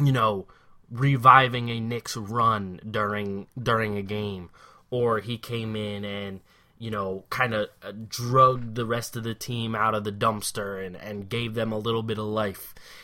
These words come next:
He's a guy that I think i-, they should definitely give some, uh,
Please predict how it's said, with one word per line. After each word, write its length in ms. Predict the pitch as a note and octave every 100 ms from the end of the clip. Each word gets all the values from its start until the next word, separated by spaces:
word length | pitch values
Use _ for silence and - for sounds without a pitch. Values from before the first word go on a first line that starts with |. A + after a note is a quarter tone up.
| -
He's 180 | D#3 D3+
a 60 | D3+
guy 240 | D#3+ C#3+
that 180 | C3+ A#2+
I 140 | C3
think 380 | C3 C3+ B2 - A#2+
i-, 200 | B2+ A2
they 200 | B2 A#2+
should 200 | - A2
definitely 580 | A2+ A2+ A#2 A2 A2+ G#2+
give 440 | G2+ A#2 A2 G#2
some, 560 | - A2+ G#2 G2+ G2+ G2 _ - _ _ -
uh, 600 | A2+ G2 E2+ A#1+ G1+